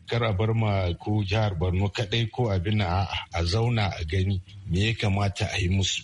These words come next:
yanda wasu za su fito. Kaga wurin nan da ya riga an koma baya. Eh, amma in Allah da muna kokari mu ga cewa an kawo ƙarshen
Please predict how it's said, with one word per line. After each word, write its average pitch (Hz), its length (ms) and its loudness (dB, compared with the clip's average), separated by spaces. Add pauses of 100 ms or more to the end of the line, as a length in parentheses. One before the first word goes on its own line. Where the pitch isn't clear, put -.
yanda 113 360 0
wasu 110 340 0
za 117 180 0
su 101 140 -6
fito. 87 360 -8 (100)
Kaga 139 260 -2
wurin 156 300 2
nan 131 140 0
da 107 80 0
ya 110 180 2
riga 92 200 0
an 95 120 0
koma 92 300 0
baya. 69 240 -4 (360)
Eh, 80 400 2
amma 90 240 2
in 110 120 -2
Allah 127 320 2
da 107 180 0
muna 113 340 2
kokari 113 420 0
mu 104 120 0
ga 85 120 0
cewa 95 560 0
an 98 120 0
kawo 101 320 0
ƙarshen 110 580 0